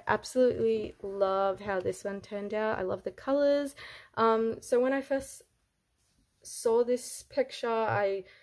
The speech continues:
just imagined her with red hair, um, and, like, red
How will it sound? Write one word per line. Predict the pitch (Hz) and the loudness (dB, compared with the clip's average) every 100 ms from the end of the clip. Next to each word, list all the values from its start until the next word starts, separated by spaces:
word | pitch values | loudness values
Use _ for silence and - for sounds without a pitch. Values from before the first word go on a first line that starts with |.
| _ | _
just | - 220 | -8 -4
imagined | - 202 196 220 226 | -4 0 0 0 -4
her | 233 | -4
with | 214 196 | -4 0
red | 185 185 | 2 2
hair, | 196 196 175 180 214 254 - _ _ _ _ | 0 -6 -4 -2 -2 -4 -12 _ _ _ _
um, | 202 196 190 190 190 190 _ _ _ | -4 -2 -2 -2 -6 -10 _ _ _
and, | 208 202 | -8 -4
like, | 180 | -4
red | 185 185 | 0 0